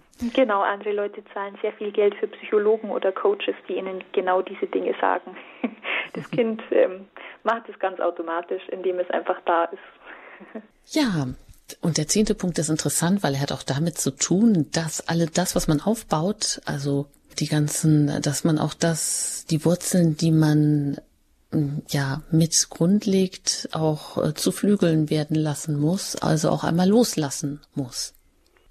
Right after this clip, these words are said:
Speaker 1: Genau, ich hab's genannt, das Geschenk loslassen zu lernen, so Wurzeln und Flügel dem Kind zu geben. Ich denke, das ist was, dieses Loslassen lernen, das lernt man eigentlich, ähm, vom ersten Tag ab der Geburt.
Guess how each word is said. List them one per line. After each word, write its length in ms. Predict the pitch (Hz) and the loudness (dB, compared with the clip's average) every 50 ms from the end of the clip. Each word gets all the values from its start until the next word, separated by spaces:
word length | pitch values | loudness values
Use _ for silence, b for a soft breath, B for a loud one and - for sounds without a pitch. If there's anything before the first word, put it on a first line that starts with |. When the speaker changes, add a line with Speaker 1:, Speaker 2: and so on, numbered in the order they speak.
| _ - | _ -6
Speaker 1:
Genau, 240 | 233 220 208 202 202 | -4 -2 -2 0 0
ich 160 | 196 196 - | -2 2 2
hab's 180 | 220 208 - - - | 0 0 0 -4 -4
genannt, 420 | 233 208 208 202 208 220 226 - - - | -2 2 2 2 2 2 -2 -8 -12 -8
das 100 | - 202 - - | -8 -8 -6 -6
Geschenk 400 | 214 - - 214 220 233 226 - | -8 -2 -2 -2 -2 -2 -2 2
loslassen 640 | 208 208 226 262 277 - 254 240 240 - - 240 240 - - | 4 4 4 4 2 2 0 0 0 0 -8 -14 -14 -10 -10
zu 60 | 226 | -6
lernen, 500 | 214 208 208 214 220 233 240 247 254 - _ _ _ - | -4 -2 -2 -2 -2 -2 -4 -4 -6 -8 _ _ _ -4
so 160 | 202 185 185 196 | -4 -4 0 4
Wurzeln 640 | 220 247 254 - - - - 233 226 220 220 226 - - - | 4 4 4 2 -4 -8 -6 -6 -6 -6 -10 -14 -14 -16 -14
und 140 | - 208 202 | -12 -12 -12
Flügel 440 | 202 - - 208 202 196 - 185 180 | -12 -10 -10 -10 -8 -2 0 0 0
dem 200 | 185 180 180 175 - | 0 -4 -8 -10 -12
Kind 280 | - 190 185 180 - - | -12 -12 -12 -12 -12 -6
zu 100 | - 180 | -6 -6
geben. 480 | 175 - 180 185 185 - 208 226 247 247 B B B B B B B B B B B B B B B B B B B | -4 -2 2 2 2 2 2 0 0 -2 B B B B B B B B B B B B B B B B B B B
Ich 100 | _ _ - | _ _ -2
denke, 260 | 226 240 247 240 - - | 0 0 0 -2 0 -2
das 100 | 226 220 | -2 -2
ist 100 | - - | 0 0
was, 140 | 214 208 208 - - - | 0 0 0 -4 -12 -14
dieses 240 | 208 202 - 202 196 - | -12 -6 -4 -4 -4 -2
Loslassen 640 | - 196 196 208 240 240 - 214 208 - - 220 196 | -2 -2 2 2 2 2 2 0 0 0 -2 -8 -4
lernen, 320 | 196 196 202 202 208 202 | -2 -2 -2 -2 -4 -10
das 160 | 196 - - | -10 -10 -4
lernt 260 | - 196 196 196 202 - | -4 -2 -2 -4 -4 -4
man 140 | 196 196 | -2 0
eigentlich, 320 | - 185 180 190 190 196 - - - - | 0 0 0 -2 -6 -12 -14 -18 -20 -10
ähm, 240 | - 208 196 190 185 - - | -8 -8 -6 -6 -8 -10 -6
vom 140 | - 208 - | -6 -6 -2
ersten 480 | - - 190 196 - - - - 190 - | 0 2 2 2 0 -4 -14 -16 -12 -8
Tag 320 | - - 190 190 190 - | -4 0 0 0 0 -2
ab 160 | 202 - - - | -4 -4 -2 -4
der 80 | 196 190 | -4 -2
Geburt. 520 | - 202 - - - 214 208 208 208 | -2 -6 -6 0 2 2 2 2 0